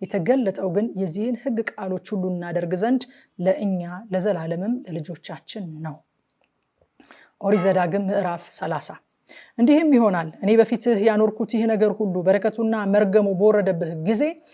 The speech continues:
አምላክህ እግዚአብሔር በሚበትን በአሕዛብ ሁሉ መካከል ሆነ በልብ ባሰብከው ጊዜ ወደ አምላክህ ወደ እግዚአብሔር ተመልሰህ እኔ ዛሬ እንደማዝህ ሁሉ አንተና ልጆችህ በፍጹም ልብና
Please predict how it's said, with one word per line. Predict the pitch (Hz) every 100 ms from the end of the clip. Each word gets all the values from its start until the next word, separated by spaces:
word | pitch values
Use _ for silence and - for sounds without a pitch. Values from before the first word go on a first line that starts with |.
| - - -
አምላክህ | 190 202 226
እግዚአብሔር | 220 190 185 214 214
በሚበትን | 185 208 220 214 214 220 208
በአሕዛብ | 196 202 196 202
ሁሉ | 202 320
መካከል | 254 208 202 196 196
ሆነ | 180 190
በልብ | 175 196 180 196
ባሰብከው | 196 202 - 220 214 185
ጊዜ | 180 247 330 - - _
ወደ | 180
አምላክህ | 196 196 196 208
ወደ | 196
እግዚአብሔር | 190 170 196 196
ተመልሰህ | - 202 202 196 285 262
እኔ | 214 208
ዛሬ | 190 185 185
እንደማዝህ | 185 180 180 180 165 170
ሁሉ | 202 214 320 - - _
አንተና | 185 202 202 208 202
ልጆችህ | 202 214 214 311
በፍጹም | 233 - 233 - - 311
ልብና | 214 165 185 175